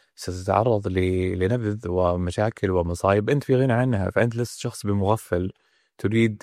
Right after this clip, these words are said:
أنك تغير هذا المجتمع. إذا كان أنبياء ما قدروا يغيروا، أنبياء وما عندهم وحي وقوة إلهية وملائكة ما قدروا يغيروا إلا بعض ال-، إلا اللي الله ألهمهم.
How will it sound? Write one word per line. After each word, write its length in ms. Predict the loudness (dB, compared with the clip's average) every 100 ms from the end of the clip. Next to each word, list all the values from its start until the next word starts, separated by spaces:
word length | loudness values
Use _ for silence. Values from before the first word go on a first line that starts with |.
| -4
أنك 280 | 0 -2 -2
تغير 500 | -2 2 4 4 2
هذا 180 | 0 -2
المجتمع. 540 | -2 -6 -6 -6 -6 -8 _ _ _ -8
إذا 100 | -4
كان 220 | 0 2 4
أنبياء 520 | 4 4 2 0 -2
ما 180 | 0 0
قدروا 300 | 0 -2 -2
يغيروا، 340 | -2 -4 -8 -12 _ _ _ _ _ _ _
أنبياء 540 | -2 0 2 2 2 -4 -10 -8
وما 280 | -4 0
عندهم 340 | 0 2 0 0
وحي 280 | 0 -2 -2
وقوة 460 | -2 2 2 2
إلهية 540 | 0 -2 -2 -2 0 0
وملائكة 540 | 2 2 0 -2 -2
ما 120 | -2
قدروا 300 | -2 -2 0
يغيروا 420 | 0 0 0 -2 -6 _ _ _ _ _ _ -4
إلا 200 | 2 4
بعض 260 | 6 4 4
ال-، 320 | 2 2 2
إلا 440 | 2 2 2 4
اللي 220 | 4 4 2
الله 180 | 4 2
ألهمهم. 520 | 2 0 -2 -4